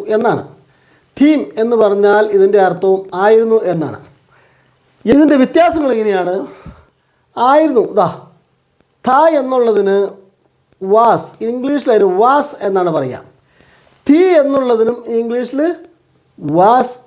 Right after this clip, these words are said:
എന്ന് തന്നെയാണ് പറയുക. ഇത് പുല്ലിംഗമാണ്, സ്ത്രീലിംഗമാണ്. പക്ഷേ മലയാളത്തിൽ അങ്ങനെയില്ല. മലയാളത്തിൽ ആയിരുന്നു എന്ന് പറഞ്ഞാൽ പുരുഷൻ പറഞ്ഞാലും സ്ത്രീ പറഞ്ഞാലും അച്ഛൻ പറഞ്ഞാലും അമ്മ പറഞ്ഞാലും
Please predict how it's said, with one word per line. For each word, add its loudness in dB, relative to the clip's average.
എന്ന് 2
തന്നെയാണ് 2
പറയുക. 2
ഇത് 2
പുല്ലിംഗമാണ്, 0
സ്ത്രീലിംഗമാണ്. 0
പക്ഷേ 2
മലയാളത്തിൽ 0
അങ്ങനെയില്ല. -2
മലയാളത്തിൽ 2
ആയിരുന്നു 0
എന്ന് 2
പറഞ്ഞാൽ 0
പുരുഷൻ 0
പറഞ്ഞാലും -2
സ്ത്രീ 0
പറഞ്ഞാലും 0
അച്ഛൻ -2
പറഞ്ഞാലും 0
അമ്മ -2
പറഞ്ഞാലും 0